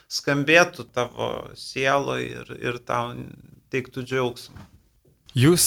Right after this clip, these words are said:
Speaker 2: e, vedate ekskursijas po pelkę, po pelkes. Kaip kilo mintis,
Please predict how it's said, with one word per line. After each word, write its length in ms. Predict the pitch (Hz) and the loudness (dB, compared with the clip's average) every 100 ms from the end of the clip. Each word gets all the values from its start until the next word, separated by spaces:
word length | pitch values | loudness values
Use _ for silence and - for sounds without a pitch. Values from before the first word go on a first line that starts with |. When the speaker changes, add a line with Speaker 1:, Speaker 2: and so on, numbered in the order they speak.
| - 151 | 2 4
Speaker 2:
e, 160 | 151 143 139 139 226 180 - - _ _ - | 4 4 2 -2 -8 -16 -20 -20 _ _ -8
vedate 760 | 143 101 139 160 151 - 147 147 143 - - _ | 0 6 6 6 2 4 4 4 0 -6 -18 _
ekskursijas 1200 | - - - 160 196 - - 160 156 - - - _ | 0 0 2 6 6 6 2 2 2 0 0 -2 _
po 240 | 135 135 131 | 2 4 2
pelkę, 720 | - 143 147 107 - 92 85 82 - - | 4 6 6 4 0 -2 -2 -8 -20 -2
po 120 | 117 | 0
pelkes. 720 | 110 139 139 123 95 85 - - - - _ _ - | 4 6 6 4 -2 -4 -6 -8 -16 -20 _ _ 4
Kaip 220 | 170 170 | 4 6
kilo 240 | 170 147 | 6 6
mintis, 880 | 113 110 104 - 160 107 - - | 6 2 4 6 6 6 -2 -4